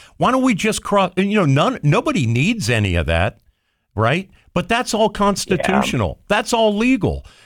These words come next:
Speaker 1: I-, if we reduce our lives to just those things we need, what is it? Clothing, uh, warmth, uh, shelter, uh, and food, I guess, and water. <laughs> I mean,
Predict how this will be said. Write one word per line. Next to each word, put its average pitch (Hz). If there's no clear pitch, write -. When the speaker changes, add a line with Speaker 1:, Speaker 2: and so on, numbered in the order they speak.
Speaker 1:
I-, 185
if -
we 226
reduce 180
our 190
lives 127
to 120
just 139
those 143
things 131
we 110
need, 127
what 214
is 247
it? -
Clothing, 151
uh, 107
warmth, 127
uh, 110
shelter, 156
uh, 135
and 156
food, -
I 139
guess, 127
and 135
water. 214
<laughs> -
I -
mean, -